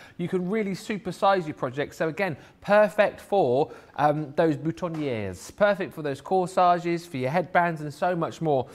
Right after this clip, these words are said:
Uh, but whatever you go for, you'll find out how simple it is to be able to put these flowers together, to do the actual forming of the flowers,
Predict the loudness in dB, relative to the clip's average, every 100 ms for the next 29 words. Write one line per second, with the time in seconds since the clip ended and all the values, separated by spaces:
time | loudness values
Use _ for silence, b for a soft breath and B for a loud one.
0 | B -2 0 4 4 4 0 0 -2 0
1 | 0 -2 -4 -4 -2 -2 2 0 0 -4
2 | -6 -6 -8 -6 -6 -4 -6 -6 -8 -6
3 | -6 -6 -10 -8 -10 -8 -10 0 2 2
4 | -2 -6 -6 -6 -6 -2 0 2 2 2
5 | -2 -8 -2 -2 0 -4 -6 -2 0 0